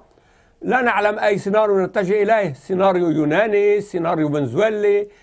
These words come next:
سيناريو صومالي. هناك صلاحية ان-، انتهت لمنظومة، انتهت صلاحية هذه المنظومة وهي لا تريد الاعتراف.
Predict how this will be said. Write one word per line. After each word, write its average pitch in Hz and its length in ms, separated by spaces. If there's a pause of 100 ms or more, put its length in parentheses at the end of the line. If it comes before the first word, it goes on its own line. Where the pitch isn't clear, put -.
(100)
سيناريو 185 500
صومالي. 208 640 (680)
هناك 226 640 (280)
صلاحية 240 600
ان-، 202 360 (720)
انتهت 190 420 (100)
لمنظومة، 180 640 (400)
انتهت 240 400
صلاحية 254 480
هذه 214 240
المنظومة 208 440
وهي 247 220
لا 269 100
تريد 269 300
الاعتراف. 233 500